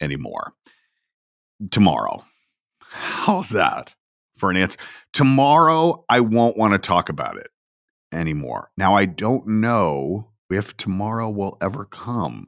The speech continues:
but tomorrow, I won't want to. Look, I have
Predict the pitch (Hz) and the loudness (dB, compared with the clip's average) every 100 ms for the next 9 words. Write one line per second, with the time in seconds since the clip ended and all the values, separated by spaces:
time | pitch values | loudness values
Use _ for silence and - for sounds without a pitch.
0 | _ 82 - - - 117 113 117 117 107 | _ -2 0 0 2 4 6 6 6 4
1 | 73 - - _ _ _ - 95 90 90 | 2 -6 -12 _ _ _ 0 2 2 0
2 | 78 80 - 76 73 110 98 - - _ | -2 -4 -4 -6 -2 2 2 2 -10 _
3 | _ _ _ _ _ _ _ - 104 143 | _ _ _ _ _ _ _ -2 2 2
4 | 123 120 110 87 87 90 | 2 2 2 2 -2 -8